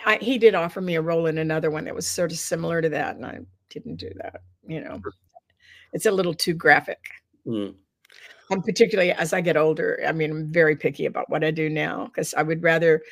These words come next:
Speaker 1: um, play music or write music than to, um, be in something that, mm,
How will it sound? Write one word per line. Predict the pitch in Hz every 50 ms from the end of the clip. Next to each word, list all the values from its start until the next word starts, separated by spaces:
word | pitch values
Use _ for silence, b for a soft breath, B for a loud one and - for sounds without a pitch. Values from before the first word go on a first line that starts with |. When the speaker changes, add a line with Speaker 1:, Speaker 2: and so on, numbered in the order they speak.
| B B B B B B -
Speaker 1:
um, | 180 180 170 165 156 147 143 143 143 147 151 _ _ _ B B B B B B _ _ _ _ _ - 185 -
play | - - 196 180
music | 175 175 170 165 156 - 180 165 160 156
or | 156 160 147 -
write | 143 156 147 143 - -
music | 156 156 147 165 151 151 -
than | - 160 143 156 156
to, | - 170 156 147 143 - - _ _ -
um, | 165 160 156 - - - - 202
be | 175 180 175 165 156
in | - 160 156
something | - - 156 147 147 - 143 151 151
that, | 143 143 - - _ _ _ _ _ _ _ _ _ _ _ _ _ _ _ _ -
mm, | - - - -